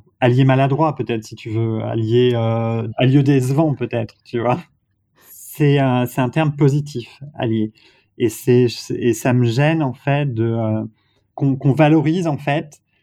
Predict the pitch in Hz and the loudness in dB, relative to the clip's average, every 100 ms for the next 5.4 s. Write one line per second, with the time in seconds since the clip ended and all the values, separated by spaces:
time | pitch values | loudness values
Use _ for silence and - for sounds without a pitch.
0 | _ _ _ - 156 135 - 165 165 - | _ _ _ 0 0 0 0 0 0 -4
1 | 139 135 131 - - 139 139 139 143 156 | -2 0 -2 -6 -4 -2 0 -2 -4 -6
2 | 135 120 127 156 151 147 139 139 123 131 | -4 -2 0 -2 -2 -2 0 -2 -4 -6
3 | 135 - 120 139 156 196 135 - _ - | -6 -4 -2 0 0 -2 -6 -10 _ -6
4 | 127 123 123 131 151 170 - 135 120 113 | -2 -2 0 0 0 -2 -4 -4 -4 -4
5 | 113 131 151 131 | -2 0 0 0